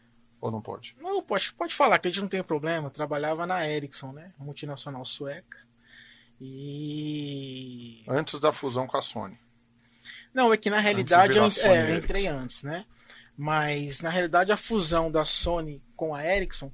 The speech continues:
Speaker 2: foi apenas um, um, uma joint venture, no caso ali, de, do aparelho celular, né?
Speaker 1: Entendi. No
Speaker 2: No caso,
Speaker 1: restante das
Speaker 2: é, no restante
Speaker 1: indústrias
Speaker 2: da
Speaker 1: não se
Speaker 2: empresa,
Speaker 1: uniu.
Speaker 2: não. E como,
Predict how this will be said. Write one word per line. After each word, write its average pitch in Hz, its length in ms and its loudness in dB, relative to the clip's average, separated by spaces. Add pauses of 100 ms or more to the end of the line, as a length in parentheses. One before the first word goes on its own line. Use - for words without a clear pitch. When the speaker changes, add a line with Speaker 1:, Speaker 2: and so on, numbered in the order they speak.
(380)
Speaker 2:
foi 165 240 0
apenas 185 640 -2
um, 196 80 -4
um, 165 1000 -10
uma 160 200 -4
joint 165 260 -2
venture, 180 380 -4
no 170 120 -8
caso 165 300 0
ali, 165 200 -4
de, - 260 -10
do 170 200 2
aparelho 196 420 2
celular, 160 680 0 (280)
né? 143 240 -18
Speaker 1:
Entendi. 104 480 -6
No 110 120 -4
Speaker 2:
No 104 40 -4
caso, 160 220 4
Speaker 1:
restante 117 320 -2
das 135 120 2
Speaker 2:
é, 156 180 4
no 156 100 -4
restante 160 420 0
Speaker 1:
indústrias 127 60 0
Speaker 2:
da 160 100 2
Speaker 1:
não 127 120 0
se - 120 0
Speaker 2:
empresa, 175 380 2
Speaker 1:
uniu. 160 120 -8
Speaker 2:
não. 139 220 -16
E 139 60 -16
como, 165 800 -2